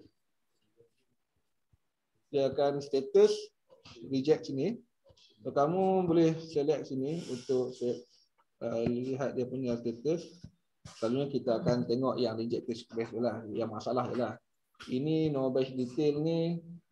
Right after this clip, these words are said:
uh, maknanya ada orang tolong key in tadi, ada orang key in, so dia tak buat lagi untuk yang task detail semua ni. Okey. So,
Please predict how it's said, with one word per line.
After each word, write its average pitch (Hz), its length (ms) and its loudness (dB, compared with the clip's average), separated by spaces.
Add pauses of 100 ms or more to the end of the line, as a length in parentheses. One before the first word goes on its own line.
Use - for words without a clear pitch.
(240)
uh, 120 640 0
maknanya 123 540 -2 (720)
ada 120 240 -4
orang 123 320 -2
tolong 120 240 0
key 123 240 -4
in 113 160 -6
tadi, 123 400 -2
ada - 160 -6
orang 117 320 -2
key 131 320 -4
in, 156 80 -6
so 123 160 -4
dia 117 160 0
tak 113 240 -8
buat 120 220 -2 (180)
lagi 117 240 -2
untuk 113 240 -6
yang 110 160 -4 (240)
task 113 240 -4
detail 113 400 -6
semua 113 240 -8
ni. 202 160 -4 (400)
Okey. 143 380 -2 (2500)
So, 151 580 6